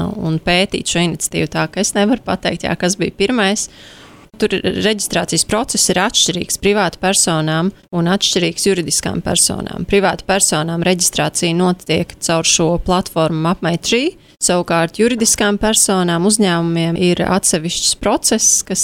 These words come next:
ir jāaiziet, ir atsevišķa sistēma, atsevišķa tāda kārtība, kas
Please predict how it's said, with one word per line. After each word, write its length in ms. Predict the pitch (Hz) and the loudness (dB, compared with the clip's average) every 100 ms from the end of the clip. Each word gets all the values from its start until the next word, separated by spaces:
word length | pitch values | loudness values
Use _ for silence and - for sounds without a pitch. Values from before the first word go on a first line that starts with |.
| - | 0
ir 140 | 175 | 2
jāaiziet, 800 | 175 226 214 180 180 175 202 - | 4 4 4 2 2 2 0 -2
ir 220 | 170 170 175 | -2 0 0
atsevišķa 580 | 170 - 170 170 - - | 0 0 0 -2 -2 0
sistēma, 800 | 208 254 - 175 170 175 196 - - - - 214 | 2 0 0 0 2 2 0 -2 -10 -10 -2 -2
atsevišķa 500 | - 170 185 - - | 0 -2 -2 -4 -2
tāda 300 | 180 185 - | -2 -2 -2
kārtība, 560 | 240 226 - 180 170 - | 0 0 -2 -4 -4 -2
kas 160 | 180 | 0